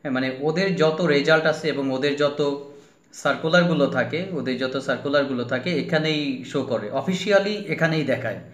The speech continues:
এবং অফিসিয়ালি যদি রেজাল্ট সাবমিট হয়, আপনি must be সর্বপ্রথম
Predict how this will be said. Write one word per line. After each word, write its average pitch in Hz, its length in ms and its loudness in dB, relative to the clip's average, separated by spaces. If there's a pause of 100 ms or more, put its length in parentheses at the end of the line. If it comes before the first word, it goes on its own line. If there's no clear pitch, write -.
(380)
এবং 143 360 -4
অফিসিয়ালি 190 500 -2
যদি 180 240 0
রেজাল্ট 170 360 4
সাবমিট 170 440 0
হয়, 120 260 4
আপনি - 280 -6
must 160 340 -2
be 190 200 -4
সর্বপ্রথম 175 720 0